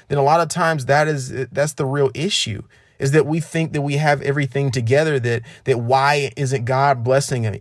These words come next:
me? Why, why does everyone else win and not me? Why, why does it seem like my goals are constantly pushed back and I'm sitting here waiting, when in reality, it's our own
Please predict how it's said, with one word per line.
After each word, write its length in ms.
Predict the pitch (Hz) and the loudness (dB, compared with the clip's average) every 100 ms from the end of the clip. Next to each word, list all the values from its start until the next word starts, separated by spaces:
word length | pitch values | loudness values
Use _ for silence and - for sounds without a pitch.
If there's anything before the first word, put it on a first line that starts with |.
| - | -6
me? 540 | 127 135 160 127 113 - - | 0 2 2 0 -4 -10 -4
Why, 300 | 123 127 135 | 0 2 0
why 520 | 131 139 143 143 123 - | 0 2 2 0 -2 -4
does 160 | 139 131 | -2 0
everyone 480 | 147 147 139 139 135 | 0 0 0 0 2
else 280 | 165 127 - | 0 -2 -6
win 360 | 120 123 120 | -4 -4 -4
and 120 | 120 | -4
not 220 | 127 127 - | -4 -4 -4
me? 480 | 131 175 160 113 113 - 113 | -2 -2 -2 -4 -10 -16 -20
Why, 600 | - 127 139 151 156 151 - - | -12 0 2 4 2 0 -8 -4
why 320 | 135 143 156 | 0 2 2
does 180 | 143 131 | 0 -4
it 140 | - | -6
seem 320 | - 160 147 | -4 -2 0
like 180 | 139 123 | 0 0
my 320 | 127 139 170 | 0 2 2
goals 340 | 147 135 131 127 | 2 2 2 0
are 80 | |
constantly 520 | 113 135 135 131 135 117 | -4 -4 -4 -4 -4 -6
pushed 440 | - 151 135 120 | -4 -2 -2 -2
back 380 | 131 127 110 - - 131 | 0 0 -2 -8 -10 -2
and 120 | 131 | 0
I'm 180 | 156 160 | 0 0
sitting 360 | - 139 131 | -4 -2 -2
here 200 | 120 131 | 0 0
waiting, 560 | 113 123 127 123 120 117 - - _ _ _ _ - | 2 0 -2 -4 -6 -8 -14 -20 _ _ _ _ -2
when 140 | 165 | 2
in 120 | 165 | 2
reality, 680 | 151 151 175 214 170 127 127 120 | 2 2 2 0 -2 -2 -4 -4
it's 180 | 139 | 0
our 220 | 151 139 - | 2 2 0
own 560 | 151 165 160 156 147 | -2 0 0 0 -2